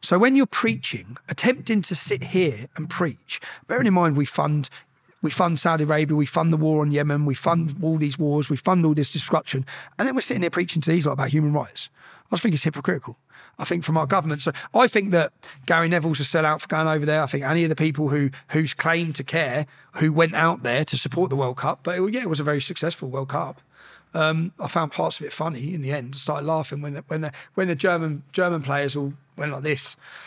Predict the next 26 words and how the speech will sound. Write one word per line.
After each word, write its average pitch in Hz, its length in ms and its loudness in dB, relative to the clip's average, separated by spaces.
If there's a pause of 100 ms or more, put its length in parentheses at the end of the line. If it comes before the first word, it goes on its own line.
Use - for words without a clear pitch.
(240)
And 170 100 -4
when 156 80 0
they 156 100 0
went 151 160 2
out, 156 220 0
there's 143 160 -2
all 160 80 2
this, 147 320 -4
<laughs> - 120 -16
all 233 80 6 (240)
the 170 220 0
Qatari 160 680 0 (240)
pres-, 175 240 0
presenters 160 600 0
all 165 120 2
wave, 156 420 0
all 170 100 2
doing 170 200 2
the 160 80 0
wave 165 360 4
at 185 60 -2
them 135 100 0
and 139 100 -2
that. 120 120 -10 (640)
But, 175 300 2
um, 180 240 0